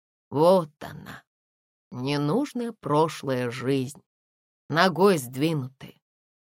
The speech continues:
И для чего все это, спрашивается? «Купринка!»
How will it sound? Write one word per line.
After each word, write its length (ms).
И 100
для 200
чего 320
все 300
это, 340
спрашивается? 1000
«Купринка!» 1160